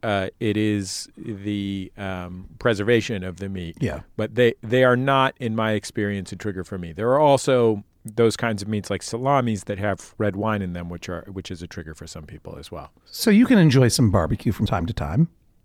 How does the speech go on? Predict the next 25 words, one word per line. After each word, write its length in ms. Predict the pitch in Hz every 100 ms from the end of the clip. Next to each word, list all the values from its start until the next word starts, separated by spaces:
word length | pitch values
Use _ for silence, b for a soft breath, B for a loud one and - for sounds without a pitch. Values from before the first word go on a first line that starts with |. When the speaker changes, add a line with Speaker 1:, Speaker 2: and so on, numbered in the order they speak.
| _ _
Speaker 1:
I 140 | 135
can, 420 | - 202 208 269 294
and 180 | 262 269
I 100 | 277
do! 500 | 294 415 392 214 - _ _
Speaker 2:
Well, 200 | 160 180
tell 160 | - 254
me, 80 |
what 120 | 151 156
kind 100 | 185
of 60 |
barbecue 240 | 156 147 151
do 60 | 156
you 20 |
like, 200 | 127 127
and 280 | 131 127 113
what 200 | 117 -
do 100 | 147
you 320 | 143 147 156 - _
think 220 | - 110
about 240 | 127 131 -
coleslaw? 480 | 104 95 - 76 - - _ _ _ _ _ _ _ _ -
Speaker 1:
I 220 | 123 156
like 500 | 185 156 135 131 - - b b b b
pork. 580 | - 143 107 - -